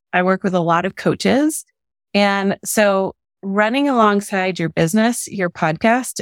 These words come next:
is going to be a huge strategy plan. If you are a, um, maybe a network marketer,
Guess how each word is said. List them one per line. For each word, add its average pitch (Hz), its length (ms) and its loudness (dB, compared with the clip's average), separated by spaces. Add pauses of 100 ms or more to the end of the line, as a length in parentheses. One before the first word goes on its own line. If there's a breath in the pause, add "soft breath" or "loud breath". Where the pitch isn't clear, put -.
(120)
is 190 160 2
going 190 180 2
to 190 120 2
be 185 340 0
a - 100 2
huge 202 480 0
strategy 156 500 -2
plan. 113 480 -6 (540)
If 233 300 0
you 247 340 6
are 220 580 2
a, 190 540 4 (420)
um, 175 540 0 (580)
maybe 208 260 4
a 240 40 4
network 208 440 0
marketer, 170 540 0